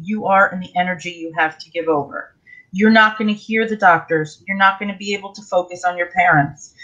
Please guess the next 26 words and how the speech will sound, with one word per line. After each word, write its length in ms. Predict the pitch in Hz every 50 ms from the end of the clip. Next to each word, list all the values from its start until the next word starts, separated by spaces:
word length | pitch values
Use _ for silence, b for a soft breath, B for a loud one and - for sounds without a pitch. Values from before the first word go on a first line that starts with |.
| B B B B B _ -
You're 160 | 185 208 220
not 200 | 226 233 262 254
gonna 120 | 240 233
be 100 | 226 226
able 160 | 220 208 208 202
to 120 | - 202
think. 320 | - - 170 165 147 - _ _ _ _ _ _ _ _ _ _ _ _ - 185
Um, 260 | 185 180 180 175 185 -
and 180 | - 190 190 185
the, 300 | 185 185 180 175 - -
the 100 | 190 190
last 280 | 190 190 196 196 196 -
thing, 100 | 202 190
and 80 | 180 180
then 80 | 180
I'm 120 | 175 180 175
just 160 | 165 - -
gonna 280 | 190 175 170 170 165
give 160 | - 190 190 180
this 140 | 180 180 180
over 200 | 175 175 175 175
to 180 | - - -
you 60 | 185 -
too, 200 | - - 214 202
is 120 | 196 190 165
that, 360 | 185 180 170 160 - - _